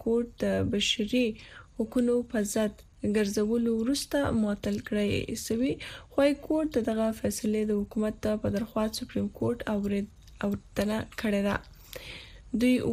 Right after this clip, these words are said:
وایي چې اوس وخت راغلی چې باید حکومت ته داسې ډول قوانین ختم کړي.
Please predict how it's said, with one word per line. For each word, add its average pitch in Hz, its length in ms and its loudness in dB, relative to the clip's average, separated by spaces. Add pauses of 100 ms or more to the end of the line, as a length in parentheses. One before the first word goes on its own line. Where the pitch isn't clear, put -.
وایي 247 340 6
چې - 160 0
اوس 226 320 2
وخت 233 320 -2
راغلی 220 400 2
چې 214 240 -2
باید 202 240 0
حکومت 220 480 -2
ته 220 160 2 (180)
داسې 220 400 0
ډول 202 320 0 (140)
قوانین 202 420 0 (140)
ختم - 400 -2
کړي. - 180 0